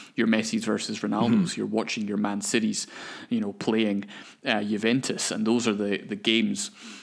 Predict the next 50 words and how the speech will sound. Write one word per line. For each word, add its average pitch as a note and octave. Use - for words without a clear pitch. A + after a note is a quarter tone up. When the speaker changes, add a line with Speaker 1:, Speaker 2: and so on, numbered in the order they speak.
Speaker 1:
that, A#2+
that G#2
fans G#2+
do A#2
want G#2+
to A#2
see, C3+
particularly, G#2
you C3+
know, A2
uh, G#2
in C#3+
the C3
same C3+
way B2
that G#2+
it -
probably G#2+
annoys G2+
purists A2+
of G#2+
the G#2+
N G#2
F -
L C3
that G2+
games G#2+
are G#2+
played G#2+
in G#2+
London, C3
that A#2+
you A#2
lose, A#2+
you C3+
know, A2
if G#2+
you C3+
are G#2
a G#2+
Speaker 2:
Mm-hmm. A2
Speaker 1:
diehard G#2+
Jacksonville G#2
Jaguars A#2+
fan, G#2+
it A2
must A#2
be A#2
really A2+
annoying G#2+